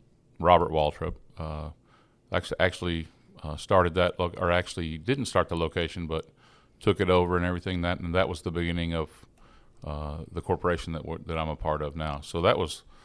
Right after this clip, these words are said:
pretty neat. Uh, a lot of, uh, a lot of history there, uh, that I got to learn,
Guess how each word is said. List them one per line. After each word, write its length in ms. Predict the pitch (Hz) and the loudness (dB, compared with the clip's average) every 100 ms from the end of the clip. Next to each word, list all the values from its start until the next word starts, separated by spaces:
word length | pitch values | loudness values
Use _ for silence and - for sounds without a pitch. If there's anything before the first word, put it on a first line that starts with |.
| - - - - - | -20 -20 -20 -20 -2
pretty 280 | 156 131 | 2 2
neat. 280 | 101 101 117 - _ | 0 -2 -4 -8 _
Uh, 200 | 92 87 | -8 -6
a 40 | 85 | -4
lot 260 | 85 92 | 2 4
of, 300 | 92 82 - | 4 0 -6
uh, 440 | - 82 80 78 - - _ _ | -6 -4 -4 -6 -8 -12 _ _
a 40 | |
lot 160 | 101 127 | 6 6
of 60 | 113 | 6
history 320 | 123 - 127 | 4 0 0
there, 360 | 110 120 131 120 - | 2 0 -2 -8 -14
uh, 240 | 87 87 85 | -10 -8 -6
that 160 | 85 | -2
I 80 | 85 | 0
got 160 | 85 87 | 0 -2
to 80 | 87 | -2
learn, 420 | 87 87 101 | -2 -2 -4